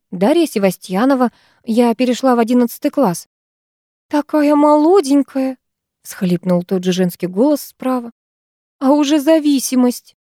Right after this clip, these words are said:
«В таком возрасте они пить до колодца начинают», прогундосил кто-то.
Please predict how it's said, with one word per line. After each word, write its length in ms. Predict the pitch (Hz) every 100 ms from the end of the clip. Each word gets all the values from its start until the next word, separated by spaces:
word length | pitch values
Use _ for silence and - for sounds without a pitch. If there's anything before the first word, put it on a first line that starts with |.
| _ _ _ _ _ _ _
«В 80 | -
таком 460 | 202 185 214 214
возрасте 760 | 220 320 320 240 190 - 175 - _
они 320 | - 208 247 254
пить 360 | - 320 - -
до 160 | 220
колодца 520 | 233 302 277 196 -
начинают», 760 | 202 190 - 202 190 185 180 _ _ _ _ -
прогундосил 720 | 180 175 175 170 185 - 233
кто-то. 460 | _ 165 156 160